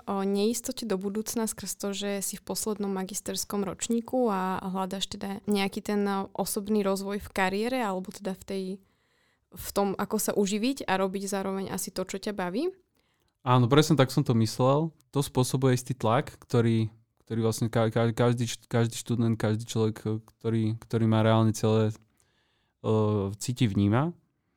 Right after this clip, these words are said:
Speaker 2: A preto každé, každá kvázi šanca na prezentáciu, na nejakú, nejakú solidnú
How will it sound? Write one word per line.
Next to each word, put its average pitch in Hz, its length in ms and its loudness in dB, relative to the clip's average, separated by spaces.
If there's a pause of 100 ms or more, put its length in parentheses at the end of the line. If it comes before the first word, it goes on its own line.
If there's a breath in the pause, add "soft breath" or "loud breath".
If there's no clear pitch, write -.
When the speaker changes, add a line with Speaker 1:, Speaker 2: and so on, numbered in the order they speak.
(360)
Speaker 2:
A - 80 -6
preto 120 400 2
každé, 127 560 2 (320)
každá 123 320 0
kvázi 113 480 0 (240)
šanca 135 480 2
na 113 80 4
prezentáciu, 110 720 2
na 104 400 2 (800)
nejakú, 117 240 -4 (160)
nejakú 107 320 -6
solidnú 117 640 2